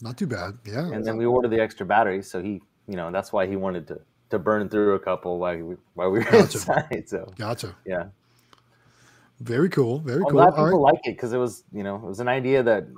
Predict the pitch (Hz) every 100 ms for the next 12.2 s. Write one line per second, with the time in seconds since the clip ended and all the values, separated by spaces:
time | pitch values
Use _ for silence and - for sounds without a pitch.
0 | - 104 - - 104 101 98 139 80 87
1 | 92 87 87 92 90 87 - 95 104 -
2 | 101 95 92 92 90 82 98 82 92 104
3 | _ - 95 117 156 156 151 - 127 101
4 | - 131 123 104 - - 107 131 143 -
5 | - 131 117 104 95 90 87 78 - _
6 | 95 87 87 90 - 101 - 90 82 85
7 | 82 82 78 104 101 87 78 82 82 73
8 | 73 - - - - - - _ _ _
9 | _ _ 117 - 110 104 90 _ _ 110
10 | 120 117 110 104 95 85 80 78 _ _
11 | _ _ _ _ - - 110 143 208 143
12 | 160